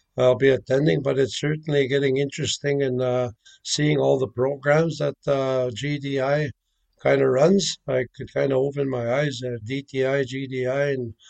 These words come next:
all the buildings that they, they have and all their,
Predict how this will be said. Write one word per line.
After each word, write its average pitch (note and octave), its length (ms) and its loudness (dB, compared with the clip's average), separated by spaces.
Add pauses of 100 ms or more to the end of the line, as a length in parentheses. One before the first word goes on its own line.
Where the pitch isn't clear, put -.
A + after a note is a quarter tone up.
(240)
all C#3 180 2
the C3 140 0
buildings C#3+ 560 0
that C3+ 220 -4
they, C3 320 0
they A#2+ 240 -2
have C3+ 300 -2
and C3 240 -4
all B2+ 160 -4
their, B2+ 260 -4